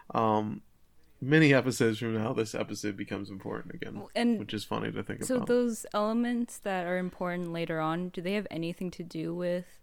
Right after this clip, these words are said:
Speaker 2: the kid aspect of this episode, or is it more
Speaker 1: No,
Speaker 2: like the
Speaker 1: not really.
Speaker 2: detective, or, like,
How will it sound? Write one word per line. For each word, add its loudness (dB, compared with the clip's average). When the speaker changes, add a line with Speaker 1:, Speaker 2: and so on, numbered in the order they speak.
Speaker 2:
the 0
kid 2
aspect 0
of -2
this 0
episode, 0
or 6
is 6
it 8
more 8
Speaker 1:
No, 6
Speaker 2:
like 2
the 2
Speaker 1:
not 2
really. 0
Speaker 2:
detective, -6
or, 2
like, -4